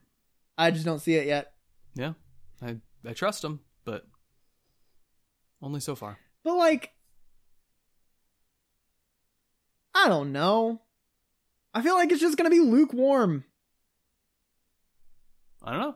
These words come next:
Speaker 2: We'll see.
Speaker 1: Yeah.
Speaker 2: I also predicted Infinity War would lose money, so
Speaker 1: <laughs>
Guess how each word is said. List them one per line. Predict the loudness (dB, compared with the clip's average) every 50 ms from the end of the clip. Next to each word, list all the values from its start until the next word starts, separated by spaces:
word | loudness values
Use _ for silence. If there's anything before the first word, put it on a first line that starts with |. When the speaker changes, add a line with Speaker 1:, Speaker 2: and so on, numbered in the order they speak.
| -12 _
Speaker 2:
We'll | -14 -12
see. | -10 -8 -8 -10 -10 -14 _ _ _ _ _ _ _ _ _ _ _ _ _ _ _ _ _ _ _ _ _ _ _ _ _ _ _ _ _ _ _ _ _ _ _ _ _ _ _ _ _ _ _ _ _ _ _
Speaker 1:
Yeah. | -10 -8 -6 -6 -6 -6 -8 -12 _ _ _ _ _ _ _ _ _ _ _ _ _ _
Speaker 2:
I | -6 -6
also | -4 -4 -6 -8 -10
predicted | -10 -10 -10 -10 -10 -12 -12 -12
Infinity | -12 -12 -10 -10 -10 -8 -8 -6
War | -6 -4 -4 -6
would | -6 -8
lose | -8 -8 -8 -6 -8
money, | -8 -8 -8 -8 -10 -12 -14 -18 _
so | -18 -14 -10 -10 -10 -10 -12 -16 -20 -16
Speaker 1:
<laughs> | -4